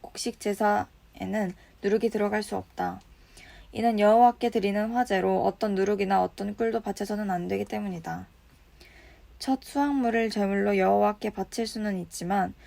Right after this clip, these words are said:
그것들은 여호와께서 기뻐하시는 향기로운 냄새를 위해서는 제단에 드리면 안 된다.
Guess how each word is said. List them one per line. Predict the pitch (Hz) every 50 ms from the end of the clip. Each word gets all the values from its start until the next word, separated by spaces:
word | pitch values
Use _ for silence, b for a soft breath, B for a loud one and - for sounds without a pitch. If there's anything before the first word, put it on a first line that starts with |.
| B B B B
그것들은 | - - 214 - 226 233 - - 202 196 208 196 190
여호와께서 | 190 190 208 220 226 226 226 - 226 214 220 202
기뻐하시는 | - 214 202 - - 226 226 233 226 - 214 220 233
향기로운 | 247 262 262 269 262 262 254 262 262
냄새를 | 233 202 185 185 196 202 196 196 190 185
위해서는 | 185 190 196 190 - - - - 104 98 90 92 208 B B B B B B B B B B B B -
제단에 | - 220 208 214 214 208 214 214 202
드리면 | - 220 208 196 190 185 196 208 226 240 262 269 - - -
안 | - 190 190 185
된다. | 180 170 170 165 170 170 170 180 196